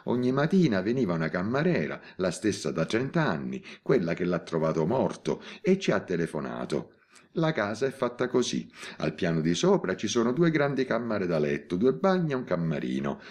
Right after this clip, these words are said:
Al piano terra un salotto, una piccola sala da pranzo, un bagno e uno studio. È lì che l'hanno ammazzato.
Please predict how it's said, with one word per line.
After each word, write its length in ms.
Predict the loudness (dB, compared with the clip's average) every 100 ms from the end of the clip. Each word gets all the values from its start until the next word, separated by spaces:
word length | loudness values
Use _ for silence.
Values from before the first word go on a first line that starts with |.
| -8
Al 180 | -4 0
piano 260 | 0 0 2
terra 360 | 4 2 0
un 100 | -4
salotto, 560 | 0 4 4 4 -2 -4
una 140 | -4
piccola 380 | -4 -6 -4 -4
sala 200 | -2 0
da 140 | 0
pranzo, 500 | 2 2 2 -2 -2
un 140 | 0 2
bagno 340 | 2 2 2
e 40 | 0
uno 200 | 0 -4
studio. 540 | -4 -2 0 0 -2 -6 -14
È 240 | -2 2
lì 220 | 2 2 -2
che 140 | -2
l'hanno 320 | -4 -4 -6
ammazzato. 680 | -6 -6 -4 -4 -2 -4